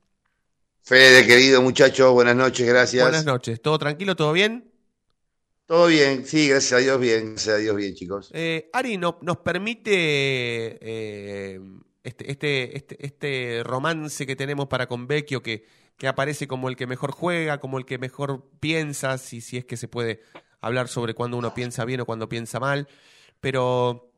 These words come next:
Speaker 2: ¿nos permite todo este romance con Vecchio como para tener la determinación o la decisión de que tiene que entrar ya en el equipo? ¿No se puede esperar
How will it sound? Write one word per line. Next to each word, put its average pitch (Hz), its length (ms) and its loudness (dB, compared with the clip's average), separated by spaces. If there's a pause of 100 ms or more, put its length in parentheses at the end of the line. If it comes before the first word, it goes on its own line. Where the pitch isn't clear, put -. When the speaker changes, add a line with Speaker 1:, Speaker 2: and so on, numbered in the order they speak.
(640)
Speaker 2:
¿nos 117 140 -4
permite 156 380 -4
todo 160 140 -2
este 139 160 -4
romance 143 420 -4
con 131 180 -6
Vecchio 160 260 -6
como 131 180 -4
para 123 200 -4
tener 131 220 -8
la 135 120 -6
determinación 123 720 -4
o - 40 0
la 135 60 -2
decisión 120 460 -8
de 123 100 -8
que 117 100 -6
tiene 139 180 -6
que 135 60 -2
entrar 135 260 -4
ya 143 280 0
en 135 80 -4
el 123 100 -8
equipo? 170 360 -6 (240)
¿No 165 100 -10
se 175 120 -6
puede 233 200 -4
esperar 180 500 -2